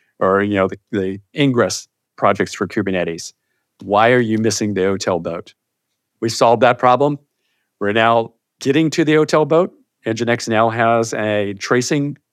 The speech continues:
module. That's one of my more popular projects. So not only do you see the trace, you can see the trace as it interacts with N G N X as it flows from the user to the back end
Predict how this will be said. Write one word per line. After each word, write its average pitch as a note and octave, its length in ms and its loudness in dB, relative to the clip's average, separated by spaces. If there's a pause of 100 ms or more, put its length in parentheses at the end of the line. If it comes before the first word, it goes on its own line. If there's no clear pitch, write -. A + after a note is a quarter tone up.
(120)
module. E3+ 460 0 (240)
That's G#2 260 -4
one A2+ 120 -2
of A2 40 -2
my A2 140 -2
more A2 220 -2
popular A2 380 0
projects. D3 520 -2 (500)
So A2+ 260 2 (100)
not A#2+ 220 0
only C3+ 160 0
do B2 100 -6
you B2 100 0
see A#2+ 220 -2
the A2 120 -4
trace, B2 460 -2 (380)
you A2+ 120 -4
can A2+ 100 0
see A#2+ 200 0
the A2 120 0
trace A2+ 320 0
as A2 160 2
it A2 120 0
interacts A2 460 0
with G#2 120 -4
N G#2+ 100 0
G G#2 100 -6
N G2+ 60 0
X G2+ 220 -6
as G#2 200 0
it G#2 160 -4
flows G#2+ 320 2
from G2 200 -4
the F#2+ 80 -6
user A2+ 480 0
to G#2+ 400 -4
the G2 100 -2
back F#2+ 300 0
end E2+ 360 -4